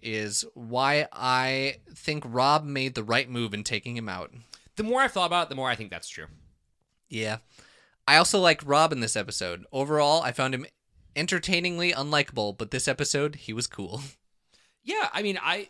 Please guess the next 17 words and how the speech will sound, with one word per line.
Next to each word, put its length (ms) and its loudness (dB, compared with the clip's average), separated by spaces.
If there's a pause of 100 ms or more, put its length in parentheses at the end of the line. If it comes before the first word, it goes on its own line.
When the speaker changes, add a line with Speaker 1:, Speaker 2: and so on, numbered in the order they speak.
(100)
Speaker 2:
don't 160 0
get 40 -2
me 60 0
wrong, 260 2
I, 400 -2 (920)
Rob 360 2
is 160 -2
on 200 0
camera 360 -4
a 20 -4
lot 380 -4
for 180 -8
a 60 -8
reason, 420 -14 (600)
because 320 -6
he 180 -4
is 320 -4